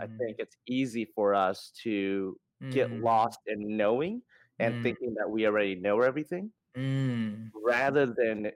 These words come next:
Speaker 1: in
Speaker 2: Mm.
Speaker 1: digesting or in, I mean, just kinda curiosity in general. So, uh, I would
Speaker 2: Mm.
Speaker 1: love your take on that. What is it that keeps you so curious?
Speaker 2: Oh, man, those are great questions.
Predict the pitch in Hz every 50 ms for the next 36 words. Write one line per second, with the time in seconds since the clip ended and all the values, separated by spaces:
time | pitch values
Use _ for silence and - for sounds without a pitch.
0 | _ - 104 110 107 104 104 101 95 95 95 95 - 110 110 - - 113 - _
1 | _ _ _ - 110 110 107 - - - 123 120 120 120 - - - - 107 104
2 | 104 107 - - 113 107 104 - - 107 104 101 101 90 - _ _ _ _ _
3 | _ _ - 117 123 120 110 101 107 101 - - - 151 139 117 - - - -
4 | 104 101 95 92 95 101 120 127 - - 101 87 80 82 87 - 92 95 135 147
5 | 104 85 80 - - - 82 78 - - - - - - - - 131 123 117 117
6 | 117 117 110 - 131 135 127 131 127 110 117 117 123 139 151 151 - 160 151 -
7 | - - 127 123 - 123 117 117 113 101 98 92 101 107 139 151 196 202 - -
8 | 147 139 - _ - 120 110 104 98 - _ _ _ - - - 107 107 127 -
9 | - - - 110 104 92 - - 101 90 - - - - 98 95 110 139 123 -
10 | - - - - - - _ _ _ _ _ _ - _ _ _ _ _ - -
11 | - - - - - - - - - - - - - - - - - - - _
12 | _ _ _ _ _ - 180 208 214 190 165 156 156 165 151 143 139 - 208 160
13 | 131 135 135 143 143 - 127 117 117 - - 143 117 104 95 98 - -